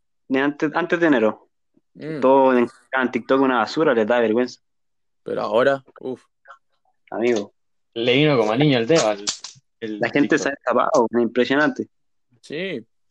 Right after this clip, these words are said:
Speaker 2: la gente sa-, saca su lado más, más, más bo-, más bacán, más bonito y, y se expresa en TikTok.
Speaker 1: Sí,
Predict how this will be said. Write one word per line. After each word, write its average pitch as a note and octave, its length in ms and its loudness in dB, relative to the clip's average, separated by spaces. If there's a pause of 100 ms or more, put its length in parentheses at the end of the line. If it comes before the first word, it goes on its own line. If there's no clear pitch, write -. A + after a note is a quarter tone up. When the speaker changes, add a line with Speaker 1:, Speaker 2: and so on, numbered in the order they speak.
Speaker 2:
la - 140 -10
gente D#3 240 -6
sa-, C#3+ 220 -2
saca D#3 240 -2
su D#3 120 -6
lado D#3 220 0
más, D#3 420 -8 (600)
más, C3+ 180 -16
más D#3 280 -14
bo-, D3 240 -10
más C#3+ 180 -10
bacán, D#3+ 380 -4
más E3+ 100 -12
bonito E3+ 440 -16 (100)
y, C#3+ 500 -14
y C3+ 60 -18
se - 80 -8
expresa E3 320 -4
en E3+ 100 -6
TikTok. - 380 -12 (1160)
Speaker 1:
Sí, C#3 300 0